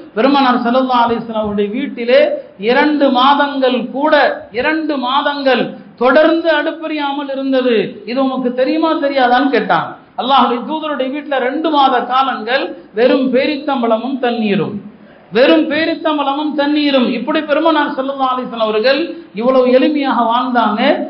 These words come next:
ஆனா அவர்களுடைய தோழராக இருக்கிற நீர் இப்படி வகை வகையான உணவுகள்.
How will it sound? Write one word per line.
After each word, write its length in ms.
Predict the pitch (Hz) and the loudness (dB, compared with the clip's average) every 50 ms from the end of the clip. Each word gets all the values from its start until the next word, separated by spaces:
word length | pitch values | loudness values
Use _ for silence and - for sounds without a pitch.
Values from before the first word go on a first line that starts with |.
| - - | -10 -4
ஆனா 180 | - 214 240 240 | -2 0 2 4
அவர்களுடைய 520 | 220 220 240 294 294 247 262 247 254 247 | 4 4 4 4 4 4 4 2 2 0
தோழராக 500 | 240 240 247 269 294 294 277 269 262 240 | 0 0 0 0 2 2 2 4 4 4
இருக்கிற 360 | 247 240 233 220 226 226 214 214 | 4 2 0 0 -2 -2 -2 -2
நீர் 480 | 220 247 277 302 302 - 302 - - - | -2 -2 -2 -2 -2 -2 -4 -6 -8 -10
இப்படி 280 | 240 240 - 294 277 247 | -12 -10 -2 0 0 2
வகை 280 | 233 247 240 254 294 | 2 2 2 2 2
வகையான 480 | 294 277 247 247 240 233 226 226 247 262 | 2 0 -2 -2 -2 -4 -4 -4 -4 -4
உணவுகள். 500 | 214 202 196 196 180 165 143 135 135 | -4 -4 -6 -6 -6 -8 -8 -10 -12